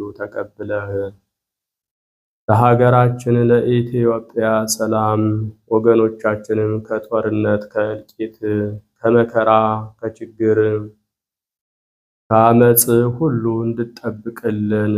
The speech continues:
ልዑል አምላካችን እግዚአብሔር ሆይ የታሰሩትን እንድታስፈታልን፣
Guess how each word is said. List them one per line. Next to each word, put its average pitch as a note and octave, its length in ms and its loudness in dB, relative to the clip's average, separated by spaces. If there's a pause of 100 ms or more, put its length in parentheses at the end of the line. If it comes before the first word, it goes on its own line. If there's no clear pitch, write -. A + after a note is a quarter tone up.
ልዑል G#2+ 340 -2
አምላካችን G#2 920 -6
እግዚአብሔር G#2 960 -6
ሆይ G2+ 320 0 (3000)
የታሰሩትን A#2 920 4
እንድታስፈታልን፣ A2 1400 -2